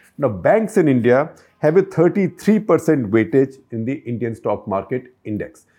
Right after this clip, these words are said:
right? Thirty-three percent is one third. And banks are not just State Bank of India, Bank of Baroda, Punjab National Bank. These are the big banks with huge valuations. That is H D F C Bank, I C I C I Bank,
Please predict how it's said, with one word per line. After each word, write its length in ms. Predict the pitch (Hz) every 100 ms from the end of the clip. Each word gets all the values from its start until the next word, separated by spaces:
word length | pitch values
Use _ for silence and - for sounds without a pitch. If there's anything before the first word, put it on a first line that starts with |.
| _
right? 260 | 160 185 -
Thirty-three 440 | 170 160 - 185
percent 400 | 180 147 160 156
is 80 | 123
one 400 | 92 123 135 -
third. 320 | 135 110 -
And 180 | 98 82
banks 360 | 107 147 147 _ _ _
are 140 | 127 139
not 260 | 170 160
just 320 | 160 160 -
State 220 | - 123 110
Bank 220 | 113 113
of 120 | 107
India, 260 | 104 107 104
Bank 300 | 95 98 107
of 120 | 92
Baroda, 340 | 101 95 101
Punjab 400 | 95 95 98 98
National 320 | 101 98 107
Bank. 260 | 98 120 139
These 180 | 185 175
are 200 | 196 190 _ _ _
the 100 | 143
big 420 | 104 92 208 151
banks 320 | 127 131 135 143
with 160 | 123
huge 520 | - - - 202 175
valuations. 720 | 104 113 101 104 87 - 85 85 101
That 240 | 120 117
is 220 | 123 123 _ _ -
H 160 | 127
D 140 | - 127
F 80 | -
C 120 | 131
Bank, 360 | 107 107 110 - -
I 100 | 120
C 220 | 120 123
I 80 | 110
C 180 | 110 107
I 40 |
Bank, 440 | 98 101 104 104